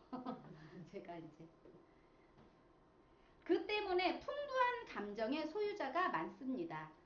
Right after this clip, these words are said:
그러나 감각은 섬세하고 민감합니다만 감정적인 반응이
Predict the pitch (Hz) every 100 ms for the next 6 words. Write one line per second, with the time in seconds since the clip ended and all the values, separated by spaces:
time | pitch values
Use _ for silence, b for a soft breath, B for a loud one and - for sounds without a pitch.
0 | b b b b - - 311 330 302 294
1 | 302 185 165 - 254 294 320 359 381 -
2 | 480 494 466 381 190 - 170 165 - 262
3 | 285 320 320 269 233 220 170 170 247 240
4 | 196 208 254 254 247 214 196 302 349 330
5 | 339 349 202 285 370